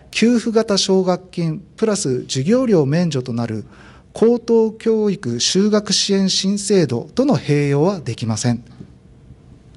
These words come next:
また、大学案内の七十四ページには、今年度の学費を掲載しております。特徴としては、授業料を四回に分けて納めることができる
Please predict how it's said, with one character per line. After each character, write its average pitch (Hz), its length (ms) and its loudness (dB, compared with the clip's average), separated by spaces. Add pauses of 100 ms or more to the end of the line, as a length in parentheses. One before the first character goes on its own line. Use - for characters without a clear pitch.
(1200)
ま 156 140 4
た、 180 260 2 (180)
大 175 300 4
学 233 260 2
案 247 160 4
内 165 200 2
の 117 260 -6
七 170 300 -2
十 196 200 0
四 151 260 0
ペ 175 180 0
ー - 20 0
ジ 127 140 -4
に 104 100 -8
は、 95 180 -14 (440)
今 214 200 4
年 254 200 4
度 170 80 2
の 117 200 0
学 185 200 0
費 170 220 -4
を 196 180 0
掲 131 200 -2
載 143 220 -4
し - 80 -6
て 135 80 -8
お 117 60 -6
り 110 100 -12
ま 107 80 -10
す。 - 180 -14 (680)
特 165 180 -2
徴 247 180 0
と 247 100 -2
し - 100 -4
て 247 80 2
は、 143 240 2 (180)
授 151 240 -2
業 277 200 2
料 139 280 2
を 123 80 -8
四 214 300 2
回 269 200 2
に 185 100 2
分 139 120 -2
け 147 100 -4
て 151 80 -2
納 131 260 -2
め 151 60 2
る 147 100 0
こ 120 120 -6
と 123 80 -6
が 117 120 -2
で 107 120 -4
き - 100 -4
る 123 260 -2